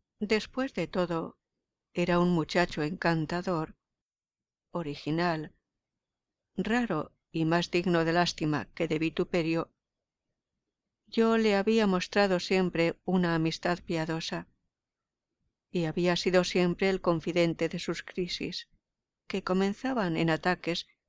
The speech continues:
y acababan en lloriqueos. Pero nunca le había visto tan lúgubremente desconsolado como el día en que me condujo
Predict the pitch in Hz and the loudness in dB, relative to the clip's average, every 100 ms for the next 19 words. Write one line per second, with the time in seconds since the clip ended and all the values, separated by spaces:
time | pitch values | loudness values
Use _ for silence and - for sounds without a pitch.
0 | _ _ 185 156 160 165 165 165 165 165 | _ _ -2 0 2 4 4 2 0 0
1 | 165 160 175 165 165 - - _ _ _ | 0 0 0 -2 -2 -8 -14 _ _ _
2 | _ _ _ _ _ _ _ _ _ _ | _ _ _ _ _ _ _ _ _ _
3 | _ _ _ _ _ _ _ _ _ _ | _ _ _ _ _ _ _ _ _ _
4 | _ _ 180 170 170 190 196 - 196 190 | _ _ -2 2 2 2 0 0 0 0
5 | 180 180 202 185 202 - - 180 - _ | -2 -2 -2 0 0 0 -2 -4 -4 _
6 | _ _ _ 180 175 180 202 190 180 185 | _ _ _ 0 0 0 0 2 0 2
7 | 175 180 185 180 170 175 170 - - 165 | 2 2 -2 -2 -2 -2 -2 -4 -4 -4
8 | 165 185 175 180 170 165 _ _ _ _ | -4 -6 -2 -2 -2 -4 _ _ _ _
9 | _ _ _ _ 202 180 175 190 247 240 | _ _ _ _ 0 2 2 2 0 0
10 | 220 170 170 156 165 165 185 - 160 156 | 0 -2 -2 0 -2 0 -2 -2 -4 -4